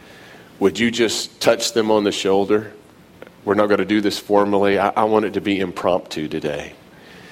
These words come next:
Whenever you see a, a father, just put your hand on their shoulder. You don't have to say anything. Just pat them on that shoulder and in your spirit say, "God, live within this man.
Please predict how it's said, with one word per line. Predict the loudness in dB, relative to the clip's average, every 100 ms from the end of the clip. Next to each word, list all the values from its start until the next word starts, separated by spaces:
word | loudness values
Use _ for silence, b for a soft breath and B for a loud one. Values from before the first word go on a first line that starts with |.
| B B B 0
Whenever | 2 2 0
you | -4
see | -4 -2 -2 0
a, | -2 -6 -12 -20 -20 -8
a | -6
father, | 0 2 2 -2 -6 -12 -20 -14
just | -12 -12 -14 -18 -14 -4
put | -2 0
your | -2
hand | 2 0 0
on | -2
their | -4
shoulder. | -2 0 2 2
You | 0 0
don't | 0 2
have | 0 -2
to | -4
say | 0 0
anything. | -2 -2 -2 -2 -2
Just | -8 -6
pat | 0 0 0
them | -4 -2
on | -2
that | -4 -4
shoulder | 0 0 2 0
and | 0 2
in | 0 0
your | -2
spirit | -4 -8 -2 0 0 -4 -12 B B B B
say, | -8 -2 0 0
"God, | -2 0 2 0 -4 -8
live | -4 0 0 -2 -8
within | -10 -8 -8
this | -8 -10 -10
man. | -10 -10 -12